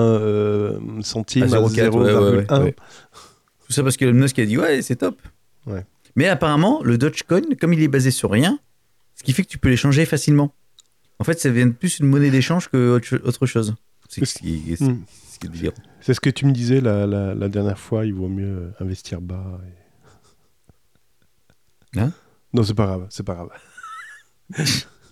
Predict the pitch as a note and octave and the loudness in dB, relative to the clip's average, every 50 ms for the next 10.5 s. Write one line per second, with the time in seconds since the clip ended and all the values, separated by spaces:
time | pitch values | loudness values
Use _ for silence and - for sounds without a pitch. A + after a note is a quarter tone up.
0 | _ _ _ _ B2 B2 A#2+ E2 - - - - _ _ _ _ - _ - - | _ _ _ _ -10 -4 -4 -4 -4 -4 -10 -10 _ _ _ _ -20 _ -18 -18
1 | - - - _ - - - _ _ - C3 B2+ C3 C3+ C#3 D3 D#3 C#3 B2 - | -18 -18 -18 _ -20 -20 -20 _ _ 0 2 4 4 4 4 4 4 2 0 2
2 | - B2+ - B2 C3+ C3+ C#3 C3+ C3+ C3 C3+ C#3+ - - C#3 - C3 C3+ B2+ - | 2 4 4 6 6 6 6 4 4 4 2 0 2 0 0 2 2 0 2 2
3 | D3+ C#3 - A#2+ - - A#2+ G#2 - - B2 A#2+ A2 G2+ G2+ G#2 G2+ _ - - | 0 2 2 0 0 0 -4 -4 -2 -2 -2 0 0 0 -2 -4 -4 _ -12 -8
4 | G#2+ G2 G2+ G2+ G2+ G2+ G2+ G2+ G#2 G#2+ G#2+ G#2 - - - G#2 A2 A2+ A2 G#2 | -6 -4 -4 -4 -4 -4 -4 -4 -4 -4 -6 -8 -6 -2 0 2 2 2 2 0
5 | - A2+ - A2 F#2+ E2+ E2 E2 - - _ _ _ - - G2 F2+ F2 _ _ | -2 -4 -2 -2 -2 -2 -4 -12 -14 -20 _ _ _ -12 -10 -8 -8 -10 _ _
6 | _ _ _ _ _ _ _ _ _ _ _ _ _ _ _ _ _ _ _ _ | _ _ _ _ _ _ _ _ _ _ _ _ _ _ _ _ _ _ _ _
7 | _ - - - B2+ A2 G2+ - - - G#2+ F#2 G2+ G2+ G#2 G#2 G#2 G2+ G2 F#2+ | _ -14 -8 -4 -4 -4 -4 -4 -2 -2 0 2 2 2 2 2 2 2 0 0
8 | F#2 F#2 F#2+ - - - A#2 A2 - - - A2 G2 - F#2+ - - - - F#2 | -2 -2 -4 -4 -4 -6 -6 -6 -6 -6 -4 -4 -4 -4 -6 -10 -8 -8 -8 -6
9 | F2+ - - _ _ _ _ _ _ _ _ - - - - _ _ _ _ _ | -8 -10 -14 _ _ _ _ _ _ _ _ -20 -20 -20 -20 _ _ _ _ _
10 | _ _ _ _ - A2 G#2+ G2+ G2+ A2+ | _ _ _ _ -4 -2 0 0 -2 -4